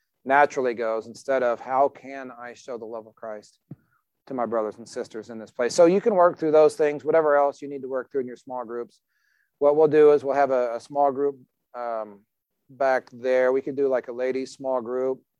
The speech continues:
We can do a couples, two couple small groups up here.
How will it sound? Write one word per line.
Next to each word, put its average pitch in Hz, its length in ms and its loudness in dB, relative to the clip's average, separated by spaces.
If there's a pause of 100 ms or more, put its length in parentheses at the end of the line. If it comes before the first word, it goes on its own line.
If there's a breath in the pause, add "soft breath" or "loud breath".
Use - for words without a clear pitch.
(520)
We 143 80 -2
can 139 100 -8
do 131 120 -4
a 113 60 -4
couples, 160 680 -2 (160)
two 165 360 -4
couple 151 360 -2
small 156 320 -2
groups 151 360 -4
up 135 160 -8
here. 143 400 -6